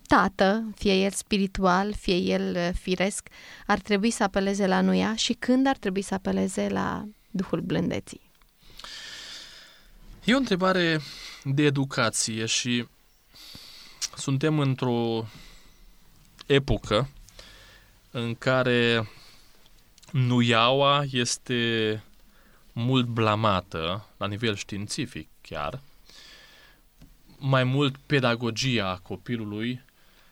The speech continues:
Speaker 2: astăzi vorbește despre toleranță, uneori dusă până la ultima limită a imaginației.
Speaker 1: Bine,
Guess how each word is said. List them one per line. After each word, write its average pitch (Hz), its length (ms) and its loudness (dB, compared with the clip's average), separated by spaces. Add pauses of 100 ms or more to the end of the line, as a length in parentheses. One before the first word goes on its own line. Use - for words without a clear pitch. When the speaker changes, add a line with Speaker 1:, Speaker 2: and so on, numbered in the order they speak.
(140)
Speaker 2:
astăzi 120 500 -4
vorbește 123 500 -4
despre 110 920 -2 (640)
toleranță, 113 840 0
uneori 117 480 -2
dusă 113 640 -4
până 120 200 -4
la 107 540 0 (720)
ultima 107 920 0 (260)
limită 107 920 -2 (100)
a 92 100 -2
imaginației. 104 1040 -4 (460)
Speaker 1:
Bine, 214 300 4